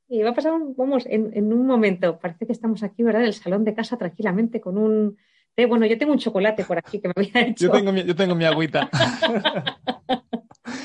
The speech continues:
Speaker 2: Qué bueno, pues muchísimas
Speaker 1: No.
Speaker 2: gracias, eh, Merche. Te mando un abracito muy fuerte.
Speaker 1: Lo mismo digo, ha sido un placer. Muchísimas gracias.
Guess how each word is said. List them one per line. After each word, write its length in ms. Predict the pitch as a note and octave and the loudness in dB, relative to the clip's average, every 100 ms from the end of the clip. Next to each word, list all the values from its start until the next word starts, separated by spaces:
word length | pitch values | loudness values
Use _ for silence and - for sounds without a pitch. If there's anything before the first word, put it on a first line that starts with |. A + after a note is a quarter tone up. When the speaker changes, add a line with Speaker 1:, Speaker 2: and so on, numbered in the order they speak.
| E4+ B3+ - A3 - A#3+ | 0 0 -2 -4 0 2
Speaker 2:
Qué 120 | E3 | 4
bueno, 280 | D3+ D#3 E3 | 6 4 2
pues 140 | D#3 | 2
muchísimas 480 | D3+ D#3 D#3+ F3+ F3 | 0 -2 -2 0 2
Speaker 1:
No. 80 | E3+ | 2
Speaker 2:
gracias, 600 | F#3+ F#3 D#3+ C#3 - - _ | 2 2 2 -2 -8 -18 _
eh, 280 | - C#3 B2+ | -12 -8 -4
Merche. 400 | B2+ C#3+ - C#3+ | -4 -4 -4 -6
Te 120 | B2 | -4
mando 440 | A#2+ C3 C#3+ D3 D3+ | -4 -4 -2 -4 -4
un 160 | D3+ D3 | -4 -4
abracito 400 | D3 C#3 D3 C#3+ | -4 -4 -4 -4
muy 100 | C3 | -4
fuerte. 440 | C#3 - A#2 - _ _ _ _ _ _ - | -6 -6 -8 -10 _ _ _ _ _ _ -4
Speaker 1:
Lo 120 | F3+ | 0
mismo 260 | G3 A3 G#3+ | 2 2 2
digo, 140 | G#3+ | 0
ha 60 | G3+ | 0
sido 160 | B3 | 0
un 60 | B3+ | 0
placer. 440 | A3+ - F3 D#3 - _ _ _ _ | -2 -4 -6 -8 -12 _ _ _ _
Muchísimas 460 | F#3 F#3+ A#3 A#3 F#3 | -6 -2 2 2 2
gracias. 480 | F#3 F3+ E3 D#3 | -2 -4 -6 -8